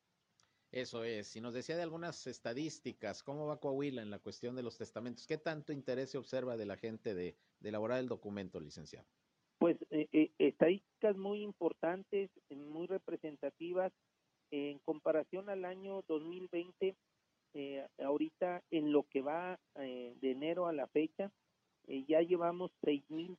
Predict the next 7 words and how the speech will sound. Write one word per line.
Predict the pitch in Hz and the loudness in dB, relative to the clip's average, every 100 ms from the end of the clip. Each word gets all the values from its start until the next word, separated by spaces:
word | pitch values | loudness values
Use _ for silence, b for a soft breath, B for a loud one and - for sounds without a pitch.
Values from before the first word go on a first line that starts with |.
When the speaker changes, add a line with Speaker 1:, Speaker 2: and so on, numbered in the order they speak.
| - | -2
Speaker 2:
ciento | 165 170 - 170 165 - | 0 0 0 2 2 0
dos | 147 156 165 - | 6 6 6 0
testamentos | 160 - 135 147 165 - 208 214 _ _ _ _ _ _ _ _ | 0 6 6 4 -2 0 0 0 _ _ _ _ _ _ _ _
contra | 160 156 - 151 147 143 - _ _ _ _ - | 10 10 6 2 2 0 -6 _ _ _ _ -14
cinco | 160 151 - | -12 -8 -4
mil | 151 170 190 - | -4 -4 -8 -6
seiscientos | 170 - 170 170 - | -6 -6 -10 -6 -4